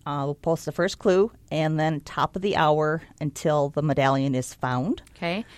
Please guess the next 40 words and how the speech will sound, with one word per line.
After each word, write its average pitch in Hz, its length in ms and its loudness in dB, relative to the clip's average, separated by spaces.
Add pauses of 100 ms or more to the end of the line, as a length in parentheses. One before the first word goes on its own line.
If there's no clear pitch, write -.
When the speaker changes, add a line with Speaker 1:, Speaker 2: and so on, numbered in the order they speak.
(180)
Speaker 2:
And 165 280 -2
Speaker 1:
So 175 60 -2
Speaker 2:
what 185 180 4
does 190 200 0
the 190 80 -2
medallion 180 540 4
win 185 220 4
you 165 100 6
if 160 260 0
you 165 80 0
do 170 180 0
find 160 360 4
it? - 300 -4
Speaker 1:
Fifty 170 340 0
dollars 160 420 6
cash. - 440 0
Speaker 2:
Nice. 147 800 -2 (100)
All 143 240 -4
right. 160 400 -2
Speaker 1:
Before 196 360 8
that, 185 220 8
though, 175 260 10
we've 165 220 4
got 175 280 6
the 147 260 4
Cuyuna 175 420 4
Country 170 300 0
Community 160 580 0
Band, 139 460 0 (220)
Speaker 2:
Oh. 403 120 -2 (100)
Speaker 1:
who 370 80 6
will 180 180 6
be 160 180 2
up - 200 0
there 160 180 2
playing 175 500 0
from 143 380 2
eleven 143 480 2
until 147 340 -2
noon. 156 420 -2